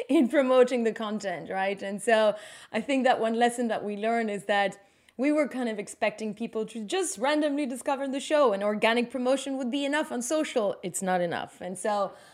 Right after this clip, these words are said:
um, you, you know, we, we've used the download as sort of an entry point to a lot of the sponsorship that we might have done with industry bodies, for instance. You know, we send this to our clients.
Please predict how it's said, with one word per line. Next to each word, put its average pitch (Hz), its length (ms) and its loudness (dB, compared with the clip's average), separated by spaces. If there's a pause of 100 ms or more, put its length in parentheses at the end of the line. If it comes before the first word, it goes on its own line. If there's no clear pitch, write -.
(140)
um, 196 440 -2 (560)
you, 226 260 -4
you 233 140 2
know, 196 120 0
we, 220 240 0
we've 226 280 0
used 254 320 6
the 269 80 -4
download 208 540 -2
as 180 200 -2
sort 202 220 -6
of 180 320 -4 (340)
an 233 140 2
entry 233 380 -2
point 202 480 -6
to 208 200 -8
a 202 40 -6
lot 190 180 -2
of 180 140 -4
the 190 60 -10
sponsorship 202 640 -6
that 180 180 -2
we 196 80 -6
might 180 180 -8
have 185 160 -10
done 180 180 -4
with 180 140 -8
industry 190 420 -8
bodies, 190 520 -6
for 196 160 -6
instance. 185 440 -10
You 190 80 -10
know, 185 100 -6
we 185 100 -6
send 208 320 -4
this 196 120 -6
to 214 140 -6
our 196 140 -2
clients. 196 580 -4